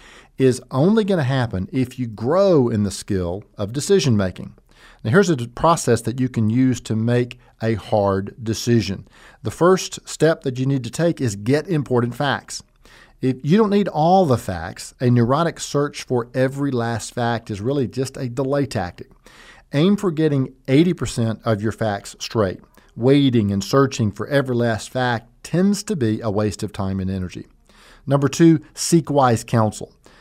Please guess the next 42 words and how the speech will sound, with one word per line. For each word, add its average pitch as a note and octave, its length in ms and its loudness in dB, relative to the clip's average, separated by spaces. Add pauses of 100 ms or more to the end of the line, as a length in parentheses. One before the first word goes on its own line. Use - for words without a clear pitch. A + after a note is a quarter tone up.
(160)
By A#2+ 180 2
all G3+ 260 2
means, C3+ 340 0
talk - 460 -2
to F#3 120 -2
people B2+ 440 -2
whom G#2+ 260 0
you A#2+ 380 0
respect C3+ 520 -2 (300)
and G#2+ 140 -2
who've A#2+ 160 2
been A#2+ 180 4
through A#2+ 160 -2
a A#2+ 120 -2
similar A2+ 440 0
situation, A2+ 800 -4 (300)
or G#2+ 100 -2
who A#2+ 100 0
you B2 140 2
simply C3+ 460 0
regard G#2+ 480 2
as G2+ 420 -4 (140)
wise. D3 540 -4 (380)
In A#2+ 140 6
most D#3 280 6
cases, F#3+ 500 0
you G#3 320 0
really C#3+ 360 2
don't A#2 280 0
need A#2 260 4
to G2+ 80 -2
discuss G2 520 -4
a G#2+ 140 -4
big A2+ 300 0
decision G2+ 640 -2
with G#2 220 -4
more G#2+ 280 -2
than G#2 320 -2
three G#2+ 320 -2
or G#2 60 2
four G2+ 200 -4
people. G2 380 -6